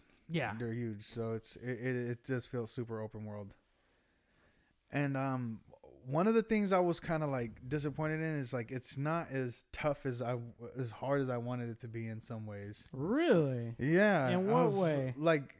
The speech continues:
Speaker 2: the battling is super easy, bro. There's no, yeah.
Speaker 1: What?
Speaker 2: For me, anyway.
Speaker 1: Lucky you.
Speaker 2: The battling has been tough,
Speaker 1: Oh,
Speaker 2: dude.
Speaker 1: Lord
Speaker 2: The
Speaker 1: Jesus, I've been getting my butt kicked.
Speaker 2: How far are you then? You're probably farther
Speaker 1: I'm
Speaker 2: than
Speaker 1: not
Speaker 2: me.
Speaker 1: th-, I'm farther than you, but I'm not that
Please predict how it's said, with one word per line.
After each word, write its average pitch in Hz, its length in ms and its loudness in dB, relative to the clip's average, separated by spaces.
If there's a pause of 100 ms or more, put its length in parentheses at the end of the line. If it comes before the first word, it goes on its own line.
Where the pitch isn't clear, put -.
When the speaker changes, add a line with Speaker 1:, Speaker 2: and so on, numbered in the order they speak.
Speaker 2:
the 170 100 4
battling 175 520 2
is 143 140 0
super 151 560 2
easy, 131 380 -2
bro. 131 240 0
There's 131 260 -2
no, 143 340 -2 (680)
yeah. 123 400 2
Speaker 1:
What? 330 240 0 (560)
Speaker 2:
For 202 140 12
me, 254 280 10
anyway. 180 300 8
Speaker 1:
Lucky 226 260 10
you. 233 520 8 (240)
Speaker 2:
The 175 80 6
battling 233 360 10
has 247 120 6
been 240 160 6
tough, 285 340 6
Speaker 1:
Oh, 185 180 8
Speaker 2:
dude. 151 80 10
Speaker 1:
Lord 143 240 8
Speaker 2:
The - 40 -10
Speaker 1:
Jesus, 240 500 2
I've 196 100 0
been 208 120 0
getting 151 200 0
my 175 120 0
butt 135 280 -4
kicked. - 580 -6 (220)
Speaker 2:
How 190 160 2
far 294 300 6
are 359 120 8
you 359 140 12
then? 269 200 8
You're 226 80 4
probably 208 240 10
farther 185 220 10
Speaker 1:
I'm 185 60 10
Speaker 2:
than 170 80 8
Speaker 1:
not 165 200 4
Speaker 2:
me. 151 80 2
Speaker 1:
th-, 175 100 -2
I'm 190 140 2
farther 277 340 6
than 170 200 2
you, 302 200 6
but 165 140 2
I'm 135 120 -2
not 254 240 -6
that 113 200 -2